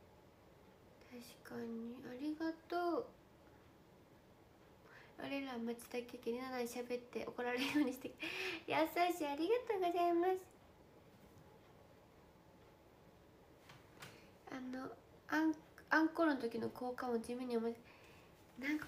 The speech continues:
効果音したっけ？もう癖です、癖で。あれでもめっちゃ効果音というか喋るの我慢してるんですけど。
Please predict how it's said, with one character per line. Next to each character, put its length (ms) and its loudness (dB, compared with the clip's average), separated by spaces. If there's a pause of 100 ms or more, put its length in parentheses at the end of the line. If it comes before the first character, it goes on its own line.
効 80 -8
果 160 -2
音 160 2
し 80 -10
た 120 -2
っ 40 -2 (160)
け？ 140 -12 (360)
も 100 2
う 20 0 (120)
癖 360 8
で 160 4
す、 60 -10
癖 340 -4
で。 180 -6 (340)
あ 120 4
れ 100 6
で 120 4
も 120 2
め 100 -4
っ 40 -4 (120)
ち 100 0
ゃ 120 4 (340)
効 280 4
果 120 8
音 200 6
と 100 -4
い 20 -2
う 40 -4
か 100 -4
喋 340 -2
る 100 0
の 140 0 (1300)
我 180 4
慢 120 8
し 120 -6
て 60 -6
る 100 -2
ん 140 -4
で 60 -10
す 100 -16
け 120 -10
ど。 100 -8